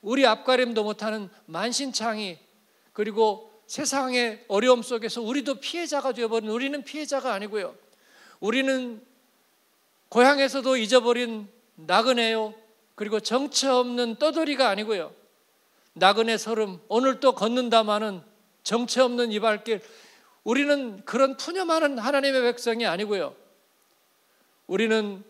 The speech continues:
주의 백성 이스라엘의 영광입니다. 하나님께서 우리를 통해서 만민을 위한 이방을 비추는 빛을 비추게 하시는 것입니다. 그런 소원들을 하나님 앞에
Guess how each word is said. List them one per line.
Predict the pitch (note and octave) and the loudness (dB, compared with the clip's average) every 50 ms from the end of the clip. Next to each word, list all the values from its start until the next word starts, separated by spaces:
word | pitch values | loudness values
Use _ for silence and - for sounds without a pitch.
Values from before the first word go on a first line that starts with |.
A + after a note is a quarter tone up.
| _ - | _ -6
주의 | - A3+ C#4 C#4 | 0 4 4 4
백성 | A#3+ C4+ B3+ B3+ - C#4 C4 B3+ | 6 4 2 2 2 -2 -2 0
이스라엘의 | A3 A3 - - A#3+ A3 G#3+ G#3 G#3 G3+ G3+ F#3 | -2 -6 -8 -4 -2 0 0 0 0 0 0 -2
영광입니다. | E3+ E3+ F#3 F#3 F#3+ F#3 F3 E3 D3+ D3 C#3+ - - - _ _ _ _ _ _ _ _ _ _ _ _ _ _ _ _ _ _ _ _ _ _ _ _ | -2 -2 -2 -2 -2 -2 -2 -4 -12 -16 -20 -20 -20 -20 _ _ _ _ _ _ _ _ _ _ _ _ _ _ _ _ _ _ _ _ _ _ _ _
하나님께서 | _ - A3+ A#3 B3 A#3+ B3 A#3+ A3 A#3+ A#3+ G#3+ - A#3+ A3+ | _ -8 -4 -2 0 0 -2 -2 0 0 0 0 2 2 2
우리를 | G3+ G3 A3+ C4 C4+ C#4 G3+ | 4 4 2 2 0 -2 -2
통해서 | A#3 A#3+ A#3+ A#3+ A#3+ A#3 - B3 A#3+ A#3 A3+ A#3 - - - _ _ _ _ | -4 -4 -4 -4 -4 -2 0 2 2 2 0 -4 -12 -20 -20 _ _ _ _
만민을 | - D3 C#3+ F3 A3+ C#4+ D#4 F4 F4+ F4+ E4+ D4+ A#3 | -10 -6 -4 -4 -2 -2 -2 -4 -4 -4 -6 -6 -2
위한 | A#3+ A#3+ B3 A#3+ G#3+ G3+ | 0 0 0 0 0 -2
이방을 | F3+ F#3+ B3 A#3+ A#3+ A#3+ | -2 0 2 2 2 0
비추는 | G3 A3 G#3 - - G#3+ G#3+ G#3 | -4 -6 -10 -8 -8 -8 -8 -10
빛을 | G#3+ A3 A#3+ - - C4+ C4 | -10 -12 -12 -10 -10 -10 -10
비추게 | - A#3 G3+ - - A3 G3+ G#3+ | -12 -12 -14 -14 -12 -8 -8 -8
하시는 | G#3 F#3+ F#3 G3 - A#3 A3+ A3 G#3 | -6 -6 -8 -10 -10 -8 -8 -10 -8
것입니다. | F#3 F3 F3 - - G#3+ - _ _ _ _ _ _ _ - - _ - - - - - _ _ _ _ _ _ _ _ _ _ _ _ _ _ _ _ _ _ _ - | -8 -10 -10 -10 -14 -18 -20 _ _ _ _ _ _ _ -20 -20 _ -20 -20 -20 -20 -20 _ _ _ _ _ _ _ _ _ _ _ _ _ _ _ _ _ _ _ -10
그런 | - F#3 F#3 F#3+ G3+ F3+ F3+ F3 E3 D#3+ F3+ _ _ _ _ | -6 -2 0 0 0 0 -4 -10 -12 -16 -20 _ _ _ _
소원들을 | - - - C#4 C4+ C4 B3+ B3+ B3 A3+ C4 A#3 A#3+ A3 E3+ - - | -10 -4 0 4 4 4 4 4 0 -4 -2 0 0 -2 -2 -4 -10
하나님 | - G#3 C4 C#4 C4+ C4 B3 A3+ | -10 -4 -2 -2 0 0 0 0
앞에 | F#3+ F3+ - - F3 D#3 C#3+ C3+ | 0 -2 -2 -6 -8 -8 -8 -8